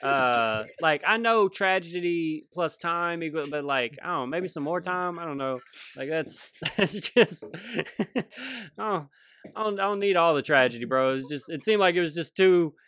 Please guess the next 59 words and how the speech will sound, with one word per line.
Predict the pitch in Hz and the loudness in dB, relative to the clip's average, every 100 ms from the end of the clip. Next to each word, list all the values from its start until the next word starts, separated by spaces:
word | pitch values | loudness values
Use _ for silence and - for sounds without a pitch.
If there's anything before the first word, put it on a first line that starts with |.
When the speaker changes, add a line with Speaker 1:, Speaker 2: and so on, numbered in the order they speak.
| _ _ | _ _
Speaker 1:
it | 165 | -4
was, | 165 143 - | -2 -4 -8
it | 160 | -4
was | 151 | -2
too | 247 | 0
recent | 202 214 254 190 156 | 4 4 4 0 2
for | 165 139 | 4 4
him | 120 | 0
still. | - 135 120 | 2 4 4
Even | 151 175 | 0 2
though | 180 | 4
it | 175 | 2
was | 151 | 2
a | |
year | 160 196 185 | 2 2 2
ago, | 143 139 131 | 2 2 2
he's | 143 | -2
still, | - 160 151 143 127 139 - | -2 0 0 0 -2 -8 -4
uh, | 135 127 120 117 113 - | 0 2 2 0 -2 -2
I | 208 | 2
guess | 349 302 | 2 4
I'm | 254 | 2
just | 233 180 | 2 0
over | 160 196 175 | 2 2 0
it | 170 | 0
too | 185 | -4
because | 156 160 | -2 0
I've | 156 151 | 0 0
been | 160 | -4
performing | 139 131 156 160 160 | -6 -4 -4 -2 -6
for, | 147 | -4
like, | 156 151 | -4 -4
two | - 165 | -4 -4
months, | 156 151 - | -4 -6 -2
so | |
I've | 131 | -2
heard | - 151 156 | 2 2 2
everybody's, | 151 147 143 143 143 143 | 0 0 0 2 2 -2
like, | 131 123 | -2 -2
"This | 123 127 | -4 -8
is | 131 | -4
what | 135 | 0
I | 127 | 0
did | 120 135 | 0 -4
for | 127 139 | -2 -2
the | |
last | 135 135 - | 0 0 -2
year | 139 139 | -4 -4
and | 123 | -2
how | 127 | -2
my | 123 | -2
world's | 113 127 131 123 | 0 0 0 -4
been | 135 | -6
rocked." | 131 139 139 - - - | -2 0 -2 -6 -20 -10
And | 120 | 2
Speaker 2:
I | 202 | 4
Speaker 1:
so | 208 | 6
Speaker 2:
know, | 214 220 214 208 - | 6 8 6 4 2
I, | 185 175 | 2 2